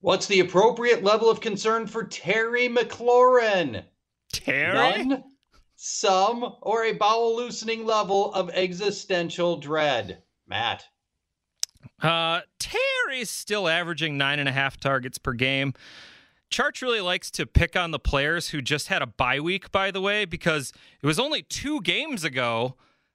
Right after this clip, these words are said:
Speaker 2: that Terry went for seven catches, a hundred and twenty-two yards, and a score against Green Bay, but it was three weeks ago.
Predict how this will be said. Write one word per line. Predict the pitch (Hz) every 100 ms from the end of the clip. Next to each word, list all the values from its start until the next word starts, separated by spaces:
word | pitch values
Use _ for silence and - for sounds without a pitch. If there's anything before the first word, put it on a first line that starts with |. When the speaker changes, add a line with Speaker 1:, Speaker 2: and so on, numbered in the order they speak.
| _ _
Speaker 2:
that | 170 165 -
Terry | 190 196 190
went | 190 -
for | 185 160
seven | - 190 175 180
catches, | 175 165 175 151
a |
hundred | 147 165 151
and | 143
twenty-two | 165 156 135 151
yards, | 143 143 139
and | 135
a |
score | - 147
against | 139 139 120
Green | 147 147 139
Bay, | 160 160
but | 123 151
it | 143
was | 139
three | - - 190 160
weeks | 131 170 226 -
ago. | 135 123 113